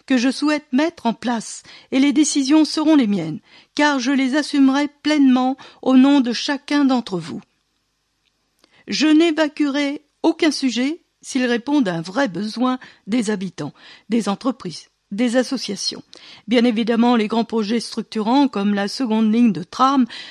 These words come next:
ceux liés à la transition écologique, aux mobilités douces, à l'emploi, aux quartiers sensibles, à l'accompagnement des communes seront au cœur de mes préoccupations. Sur le fond, je propose une vision globale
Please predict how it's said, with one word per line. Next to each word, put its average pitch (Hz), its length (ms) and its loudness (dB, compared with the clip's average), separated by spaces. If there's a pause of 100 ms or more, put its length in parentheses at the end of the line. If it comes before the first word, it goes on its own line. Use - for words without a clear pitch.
(140)
ceux - 200 0
liés 269 220 2
à 262 100 -2
la 220 140 -2
transition 233 500 -2
écologique, 240 600 0 (260)
aux 233 80 4
mobilités 233 720 2
douces, 277 500 0 (260)
à 220 80 2
l'emploi, 262 640 0
aux 247 220 0
quartiers 269 380 0
sensibles, 302 580 -2 (280)
à 254 100 2
l'accompagnement 247 680 2
des 269 140 -2
communes 254 400 4 (240)
seront 262 360 2
au 233 60 2
cœur 294 420 -2
de 247 120 0
mes 233 220 2
préoccupations. 214 960 -6 (960)
Sur 320 260 0
le 339 80 2
fond, - 240 -8 (640)
je 240 160 -2
propose 302 460 -4
une 247 180 2
vision 240 360 2
globale 214 600 -2